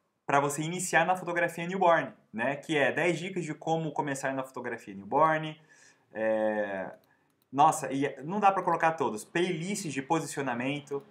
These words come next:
entendeu? Que são todos bônus que a gente pegou no nosso canal no YouTube e deixou tudo. Playlist de chupeta, de cenários, de equipamentos,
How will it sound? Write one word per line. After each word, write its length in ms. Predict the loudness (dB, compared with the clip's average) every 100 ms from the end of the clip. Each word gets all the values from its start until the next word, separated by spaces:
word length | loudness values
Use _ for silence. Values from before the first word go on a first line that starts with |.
| -20
entendeu? 220 | -12 -8 -8
Que 220 | -8 -8
são 160 | -6
todos 240 | -4 -4 -2
bônus 400 | 2 2 2 -6
que 80 | -10
a 20 |
gente 120 | -6
pegou 200 | -2 0
no 80 | 0
nosso 320 | 0 -2 -8
canal 320 | -8 -4 -4
no 80 | -4
YouTube 420 | -6 -6 -6 -6 -8
e 40 |
deixou 280 | -8 -6 -10
tudo. 420 | -12 -12 -12 -14 _ _ -20 -20 _ _ -20 -20 _
Playlist 320 | 0 0 -4
de 80 | -6
chupeta, 840 | -8 -10 -2 0 0 -2 -4 -4 -8 _
de 200 | -16 -10
cenários, 1000 | -6 -4 0 4 6 6 4 0 -4 -10 _ _ -12
de 180 | -6
equipamentos, 1200 | -6 -6 4 6 6 0 -4 -4 -8 -10 -10 -12